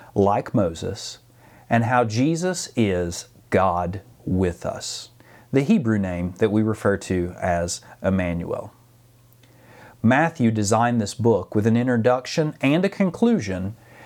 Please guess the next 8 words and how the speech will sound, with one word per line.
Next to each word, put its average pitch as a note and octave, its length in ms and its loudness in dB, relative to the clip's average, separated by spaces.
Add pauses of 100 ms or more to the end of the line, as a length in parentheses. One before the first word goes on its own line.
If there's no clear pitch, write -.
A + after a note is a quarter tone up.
(180)
that D#3+ 220 4
frame, B3+ 600 2 (120)
if - 240 2
you A#2+ 80 4
will, F#2 360 0
five E3+ 640 2
specific D3+ 680 0
sections - 840 -2